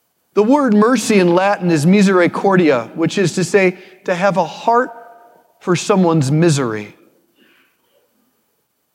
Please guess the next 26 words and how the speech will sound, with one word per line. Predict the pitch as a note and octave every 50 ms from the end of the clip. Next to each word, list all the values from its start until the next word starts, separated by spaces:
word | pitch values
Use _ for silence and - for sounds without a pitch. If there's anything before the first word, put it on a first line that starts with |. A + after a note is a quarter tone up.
| _
See, | - - G#3+ G3+
Jesus | D#3+ C#3+ C4 D4 C#4+ A3 A#3+ A3+ F3 D#3+
knew | G3+ A3+ B3 A#3
I | G#3+ - G3+ A#3+
was | A#3 G#3+ G3 -
suffering | - - - A#3 A3 A3+ - G#3 F#3+ F#3
from | E3 - F#3+ F3
so | - - B3 A#3+
many | A3+ G#3+ G3+ F#3
fears | E3+ - - - B3+ A#3+ A3+ G#3+ F#3+ F3 D3+ D3
and | E3+ F#3
inadequacies, | G3 G3 F#3+ F#3+ G#3+ A3 G#3+ F3+ - F#3 F3 E3 - F#3+ F3+ E3 C3+ - - - - -
so | - C4 B3
many | A#3+ A3 A3
lies | G3+ G3 G#3 G3+ G#3+ A3+ A#3 G#3
about | G#3+ F3+ F#3 G3 F#3+ F#3
my | F#3 F3+ F3+
value, | D#3+ C#3 D3 F#3 G3 A3 A#3 A3 G#3 F3 D#3+ D#3 D#3 D3 - - - - - - - _ _ _ _ _ _ _ _ _ -
and | G3+ G3+
he | F#3 E3+ B3
didn't | A3 D4+ C#4 B3+ G3
condemn | - G#3+ G#3+ F#3+ D#3+ C3 G3 G#3 A3+ A#3+ B3+
me. | C4+ C4+ C4+ C4+ C#4 - - - _ _ -
He | - B3+
wasn't | A#3+ A#3 A#3 G#3+ - G#3+ G3 -
impatient. | F#3+ F3+ E3 - - - A3 A#3 A3 A3 - B3+ B3 -